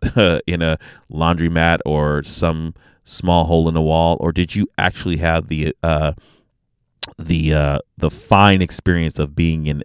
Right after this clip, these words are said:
a full-blown arcade? What was your favorite arcade game to play? Um, I would love to hear from you guys. You guys are always super awesome, uh, when it comes to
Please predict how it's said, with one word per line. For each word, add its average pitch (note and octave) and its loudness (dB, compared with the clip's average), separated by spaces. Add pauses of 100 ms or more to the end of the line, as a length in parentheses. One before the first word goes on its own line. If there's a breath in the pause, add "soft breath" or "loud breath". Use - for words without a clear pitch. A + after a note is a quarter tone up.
a C#2+ -4
full-blown D#2+ 0 (580 soft breath)
arcade? D2 -2
What F2+ 4
was F2+ 0
your F2 0
favorite D#2+ 0
arcade F2+ 0
game D#2 -6
to - -10
play? - -10 (440 soft breath)
Um, E2+ 0
I A2+ 2
would D#3 2
love C3 2
to B2 2
hear A2 4
from F2+ -4
you D#2 -2
guys. D2+ -2
You F2+ -2
guys G2 4
are F2 -2
always F2+ 0
super F2+ -4
awesome, E2+ -2 (400 soft breath)
uh, D#2 0
when D#2+ -6
it D#2+ -6
comes E2 -6
to D#2+ -2